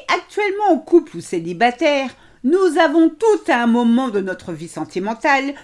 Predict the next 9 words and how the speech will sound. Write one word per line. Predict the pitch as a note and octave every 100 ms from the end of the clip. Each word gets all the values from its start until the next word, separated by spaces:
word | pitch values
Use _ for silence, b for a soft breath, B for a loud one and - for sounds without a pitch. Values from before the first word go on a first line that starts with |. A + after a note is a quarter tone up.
| B -
eu | F4+
envie | F4 C#4+ G3+ D#4+
de | B3
nous | G#3+ G#3
téléporter | - G#4 F4+ C4+ D#4+ D4+ D4
dans | B3 -
la | F3
cinquième | - F4 E4 E4
dimension | A#3 A3+ F4 - F3+ E3+